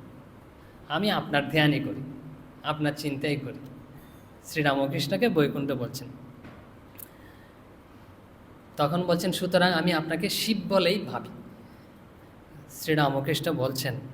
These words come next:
"বলিস কি রে? যা হোক, তোর জন্য বড় ভাবনা ছিল, আজ নিশ্চিন্ত হলুম।" শ্রীরামকৃষ্ণকে সর্বোচ্চ আদর্শ হিসেবে নিয়েছে,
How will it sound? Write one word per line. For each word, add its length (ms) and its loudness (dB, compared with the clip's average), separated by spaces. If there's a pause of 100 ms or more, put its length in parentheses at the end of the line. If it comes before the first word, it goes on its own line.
(420)
"বলিস 420 -2
কি 160 -4
রে? 360 2 (1200)
যা 240 6
হোক, 180 2 (680)
তোর 180 0
জন্য 280 2
বড় 280 2
ভাবনা 380 0
ছিল, 200 -8 (300)
আজ 140 -2 (360)
নিশ্চিন্ত 540 0
হলুম।" 340 0 (1200)
শ্রীরামকৃষ্ণকে 880 0
সর্বোচ্চ 600 2
আদর্শ 380 0
হিসেবে 340 -4
নিয়েছে, 500 -2